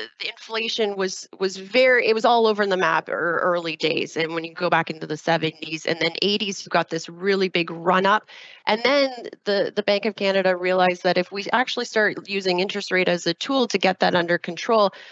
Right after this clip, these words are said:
they came up with what they call the two percent target. And that is where over the last twenty-five years, they've actually been quite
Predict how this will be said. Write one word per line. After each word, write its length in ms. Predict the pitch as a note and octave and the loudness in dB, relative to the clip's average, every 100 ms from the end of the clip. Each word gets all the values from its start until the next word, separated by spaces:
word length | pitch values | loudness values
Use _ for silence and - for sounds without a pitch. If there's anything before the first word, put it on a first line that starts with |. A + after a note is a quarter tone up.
| - | -2
they 100 | G3+ | -2
came 280 | A3+ B3+ B3+ | 2 2 2
up 160 | A3 | 0
with 160 | G3 G3 | 0 0
what 160 | F#3+ F#3+ | 2 2
they 100 | F#3 | 0
call 280 | F#3 F#3 | 2 2
the 100 | F3 | 2
two 240 | F3+ - G#3 | 0 -2 -4
percent 460 | G3+ F#3 F3 D3+ | 0 2 2 0
target. 460 | - D3+ D3+ - - - - - | 0 0 0 -4 -10 -18 -12 -2
And 140 | G#3 | 2
that 160 | G#3 A#3+ | 4 4
is 180 | C#4 C4 | 2 0
where 440 | G#3+ G3 F#3+ F#3 | 0 2 2 0
over 160 | F#3 F#3 | -2 -2
the 100 | F3+ | 2
last 240 | F#3 F#3+ | 2 0
twenty-five 460 | - F#3+ F3+ F3+ F3 | -4 -4 0 0 0
years, 180 | E3+ - | -4 -2
they've 140 | F3+ | 0
actually 340 | F#3+ A#3 - | 0 0 -4
been 160 | C4 G#3+ | -6 -6
quite 360 | - A3 G#3 | -4 0 0